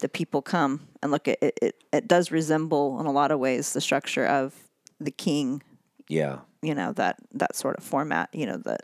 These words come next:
Speaker 1: the, the pastor above the people.
Speaker 2: In churches we've been in.
Speaker 1: Right. That's what I said.
Speaker 2: And there's also, there are also other traditions like the Anabaptist radical Reformation traditions that intentionally would sit in circles
Speaker 1: Mm-hmm.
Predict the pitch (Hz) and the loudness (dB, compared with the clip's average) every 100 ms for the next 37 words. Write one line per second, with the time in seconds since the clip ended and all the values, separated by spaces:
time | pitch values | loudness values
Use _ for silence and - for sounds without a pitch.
0 | - 120 - 104 - - 139 - 131 - | -8 -4 0 0 0 2 0 0 -2 0
1 | 123 - - - - 208 - - 87 - | -2 -4 -8 -8 -6 -6 -6 -2 0 2
2 | 113 90 85 165 101 73 62 - - 214 | 2 2 2 4 2 0 -4 -12 0 2
3 | 156 - - 151 151 160 143 147 98 107 | 2 0 0 0 -2 -6 -2 2 4 6
4 | 98 107 113 107 101 92 - - 87 92 | 6 6 6 4 4 2 -4 -6 2 6
5 | 90 98 95 90 87 - 80 82 - 76 | 6 4 4 4 2 0 -2 0 0 -2
6 | 73 76 67 - 76 76 - 76 76 73 | 0 0 0 -2 -2 -2 -2 -2 0 2
7 | 80 76 76 - 82 76 78 80 78 73 | 2 2 -4 0 2 2 0 -2 -4 0
8 | 82 110 85 78 76 76 73 73 - 69 | 2 2 0 -2 -2 -2 -4 -2 0 0
9 | 78 - 90 87 85 80 78 78 76 73 | 0 0 0 2 -2 -2 0 0 -4 -4
10 | - 80 67 71 - 73 - - - 175 | -2 0 0 -2 -2 -2 -6 -10 -4 -2
11 | 180 226 | 0 0